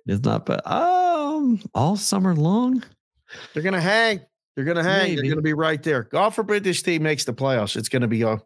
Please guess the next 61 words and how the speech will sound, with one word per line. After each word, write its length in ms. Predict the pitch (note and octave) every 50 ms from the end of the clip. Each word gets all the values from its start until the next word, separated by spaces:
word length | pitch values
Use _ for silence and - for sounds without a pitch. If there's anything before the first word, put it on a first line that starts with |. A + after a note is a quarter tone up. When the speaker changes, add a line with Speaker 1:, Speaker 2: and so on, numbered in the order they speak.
| _ -
Speaker 2:
become 260 | B2+ - C3 B2+ A#2
a 60 | A2
pirate 400 | - - - F3+ F#3 D3+ A2+ G2+
show. 180 | - - - - - _ - - - - - _ _ _ _ -
You 80 | - D3
talk 220 | - D3 C3+ B2
about 180 | G#2+ A2+ A#2 G#2+
the 80 | G2+
Patriots 500 | - - C#3+ E3+ G#3 G#3+ - - G2 -
all 140 | - - B2+
the 80 | - -
time 320 | - - - - - G2
and 80 | - -
the 80 | - - -
Speaker 1:
That 120 | D3 C#3
would 100 | B2+ B2
be 80 | B2 A#2+
Speaker 2:
Celtics 40 | A#2+
Speaker 1:
great. 220 | - D#3 A3 D#4+ -
Speaker 2:
and 60 | -
the 20 | -
Bruins. 180 | - C#3 C3+ C3
Speaker 1:
Let's 140 | C3 B2+ C3
go. 240 | C#3 F#3 B3 A#3 C#3+ - _ _ _ _ _ _ _
Speaker 2:
It's 80 | - -
gonna 160 | E3 D3 B2
be 160 | A2 A2+ A2+
out 160 | A2 G#2+ F#2+
of 80 | G2+ -
control. 360 | - C#3 - - C#3 D#3 D#3
Speaker 1:
It'll 40 | B2+ D3
be 60 | E3
fun. 340 | C#3+ - - G3+ D4+ D#4 -
They're 140 | G2 G#2 G#2
Speaker 2:
Pirates 180 | G2+ G#2+ G#2
Speaker 1:
there. 80 | F2+ F#2+
I 20 |
mean, 200 | A2+ B2+ B2 A#2+
Speaker 2:
playoff. 180 | A2 - A2+ - - - - - - -
Speaker 1:
they're 140 | - B2+ -
over 280 | C3+ C#3 D#3 D#3+ G3 F#3
five 260 | D#3 - D#3+ D3+ D3+
hundred 180 | C#3 D#3 D3+ C#3
on 60 | C3+
the 80 | C3 A#2+
road. 300 | G#2+ F#2 F2+ F2 G2+ A2
They're 140 | A#2 A2 -
over 240 | A2 A2+ A2+ C#3 D3
five 280 | C3 - C#3 B2+ B2 A#2+
hundred 420 | G#2+ A#2 A2 G2+ G2+ G#2 G#2+ G#2+ - - - - - -
at 140 | - G#2 G#2+
home. 280 | A2 D#3+ E3+ D#3 B2+ A2+
The 80 | A2
problem 280 | - D3 C#3 C#3+ C#3 B2+
is 140 | A#2+ A2 G2+
they 100 | A#2+ A#2
have 100 | A2 G#2
a 40 | G#2
negative 400 | G#2 A2+ A#2+ A2+ A#2+ A2 G2+ F2
six 320 | - - C3 B2 - -
run 340 | A#2+ A#2+ A#2 A2 G#2 G#2